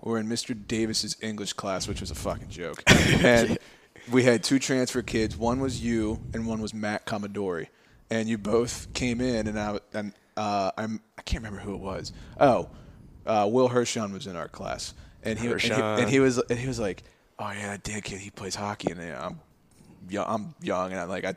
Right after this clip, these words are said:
Speaker 1: you know, I'm, I'm on the J V team right now, and I'm like, "Oh fuck, like this kid's gonna, like, is he gonna, like, steal my spot? Is he a four?" Like, what?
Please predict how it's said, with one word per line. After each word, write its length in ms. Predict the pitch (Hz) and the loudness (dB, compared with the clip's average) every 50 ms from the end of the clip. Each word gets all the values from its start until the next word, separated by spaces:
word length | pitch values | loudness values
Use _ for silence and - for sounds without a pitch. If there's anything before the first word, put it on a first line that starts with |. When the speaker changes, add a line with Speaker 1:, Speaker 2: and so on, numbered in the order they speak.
| - - - | -8 -12 -10
Speaker 1:
you 120 | 110 104 | -8 -6
know, 100 | 85 87 | -4 -4
I'm, 180 | 95 98 101 98 - | -4 -4 -4 -4 -2
I'm 100 | 120 120 | 0 0
on 100 | 113 110 | 0 0
the 60 | 107 101 | -2 -4
J 180 | 104 110 101 | -4 -4 -4
V 160 | 85 104 101 | -4 -4 -6
team 280 | - - 101 98 95 - - | -6 -6 -8 -8 -10 -10 -10
right 180 | 95 95 95 | -6 -6 -4
now, 200 | 98 101 98 98 | -4 -4 -4 -4
and 160 | 98 101 - - - - - _ _ - | -6 -8 -10 -14 -18 -20 -20 _ _ -18
I'm 80 | - 104 | -18 -16
like, 140 | - - - - - | -16 -16 -16 -18 -18
"Oh 40 | - | -16
fuck, 380 | - - - - 98 - - | -16 -16 -14 -14 -16 -16 -18
like 120 | - - - - 101 | -18 -20 -20 -20 -16
this 160 | - - - | -12 -10 -10
kid's 220 | - - - - - | -10 -10 -10 -12 -10
gonna, 180 | - - 73 | -8 -8 -8
like, 160 | 76 - - - - - - - - - - - - - - | -8 -10 -12 -14 -16 -18 -18 -20 -20 -20 -20 -18 -16 -14 -12
is 160 | - 95 92 | -12 -10 -8
he 120 | 107 107 104 | -6 -6 -4
gonna, 140 | 110 101 | -4 -4
like, 120 | 92 90 - | -4 -4 -4
steal 160 | - 117 107 | -4 -4 -4
my 60 | 87 | -4
spot? 340 | - - - 117 131 139 - | -6 -6 -4 -4 0 0 0
Is 60 | 113 | 0
he 60 | 107 - | 0 0
a 40 | - | 0
four?" 220 | 165 - - 143 | 2 4 4 4
Like, 180 | 143 123 113 107 | 4 4 2 4
what? 320 | 120 123 120 - 170 | 2 2 2 2 -2